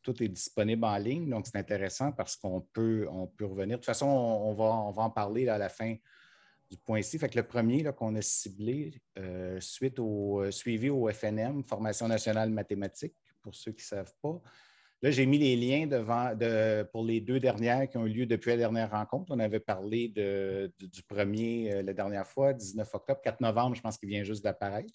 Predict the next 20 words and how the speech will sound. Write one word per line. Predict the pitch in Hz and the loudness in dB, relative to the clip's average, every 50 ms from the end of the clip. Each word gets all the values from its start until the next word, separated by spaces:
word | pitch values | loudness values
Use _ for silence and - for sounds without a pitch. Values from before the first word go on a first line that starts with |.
| _ _ | _ _
Ben, | - 185 175 | -8 -6 -6
Louise | 170 87 90 95 92 90 | -6 -6 -6 -8 -8 -8
en | 95 87 | -8 -10
sait | 85 - - 92 | -10 -12 -16 -14
quelque | - 87 85 - - 80 | -12 -12 -10 -10 -10 -10
chose. | 80 - 160 220 240 226 - _ _ _ - - - - - - - - - - _ - | -10 -10 -12 -12 -14 -18 -20 _ _ _ -20 -20 -20 -20 -20 -20 -20 -20 -20 -16 _ 0
Euh, | 107 110 120 120 123 | 2 4 6 6 6
est-ce | 123 120 - | 6 4 2
qu'on | - 135 127 123 120 120 123 | 0 2 2 4 4 4 4
a, | 131 135 143 143 147 143 143 | 4 4 4 4 2 0 0
ben, | 131 123 117 113 | 0 2 2 2
Louise, | 117 113 110 127 131 131 127 - | 2 2 2 0 0 -2 -4 -8
tu | - - _ | -16 -20 _
peux | - | -10
peut-être | - - 117 107 | -6 -4 -4 -2
nous | 117 113 | -2 -4
faire | - 113 110 110 | -2 -4 -2 -2
un | 110 113 107 | 0 -2 -2
petit, | 104 - _ _ - - - - 120 120 117 117 107 - _ | -4 -6 _ _ -18 -16 -12 -10 -8 -6 -6 -6 -8 -10 _
petit, | - - - - | -20 -20 -20 -20